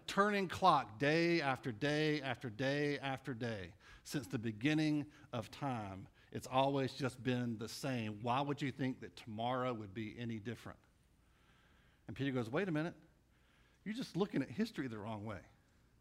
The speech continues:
And he points out Noah. He points out creation. He says, "God intervenes."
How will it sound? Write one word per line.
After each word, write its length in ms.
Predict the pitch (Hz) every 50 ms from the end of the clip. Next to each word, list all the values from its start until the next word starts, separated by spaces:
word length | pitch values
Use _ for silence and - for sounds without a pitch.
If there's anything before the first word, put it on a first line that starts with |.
| _ _ _ _ _ _ _ _ _ _ - _ _ _ -
And 80 | 123
he 60 | 127
points 360 | 123 - - 185 180 - - 165
out 180 | 135 127 113
Noah. 480 | 120 120 123 143 160 180 185 185 185 175 -
He 80 | 135 123
points 320 | - - 147 131 - -
out 200 | 127 - 87 -
creation. 540 | - - 120 110 139 175 185 - - 165 147
He 120 | 147 139
says, 240 | 131 - 151 127 107
"God 340 | 104 113 143 165 202 190 - -
intervenes." 880 | 160 160 151 135 117 135 170 185 135 95 80 - - - - - -